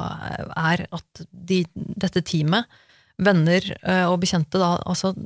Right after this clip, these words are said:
at dykkerne, de skal redde ut disse to kroppene. Og vi skal, jeg skal linke til det. Eh, de som har lyst til å se den dokumentarfilmen, eh, sjekk ut show notes, eh, notatene altså i, i podcast, eh, appen din. Der skal det være linker til både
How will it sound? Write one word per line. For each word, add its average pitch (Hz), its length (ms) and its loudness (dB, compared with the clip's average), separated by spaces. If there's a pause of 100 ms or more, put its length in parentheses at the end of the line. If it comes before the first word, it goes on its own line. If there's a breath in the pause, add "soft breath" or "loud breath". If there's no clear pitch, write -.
at 175 140 -4
dykkerne, 170 580 0
de 190 220 0
skal 175 380 0
redde 165 320 2
ut 156 80 -4
disse 160 200 0
to 165 100 -6
kroppene. - 400 -6 (460 soft breath)
Og - 120 -2
vi 196 60 4
skal, 196 180 4
jeg - 140 4
skal 233 160 2
linke 180 260 2
til 165 140 0
det. 262 80 4 (120)
Eh, 196 300 2
de 190 180 0
som 202 160 0
har 208 120 2
lyst 170 160 0
til 185 60 2
å - 40 2
se - 320 0
den 165 240 2
dokumentarfilmen, 175 800 0 (100)
eh, 185 180 2
sjekk - 360 -2
ut - 260 -8
show - 300 -2
notes, 196 400 0
eh, 185 160 2
notatene 175 560 0
altså 214 180 0
i, 175 360 2
i - 40 0
podcast, 160 640 -4
eh, 170 800 -2
appen 185 320 0
din. 311 140 0 (560 soft breath)
Der 185 100 2
skal 190 160 2
det 190 80 6
være 170 220 6
linker 170 340 2
til 170 520 2
både 170 360 0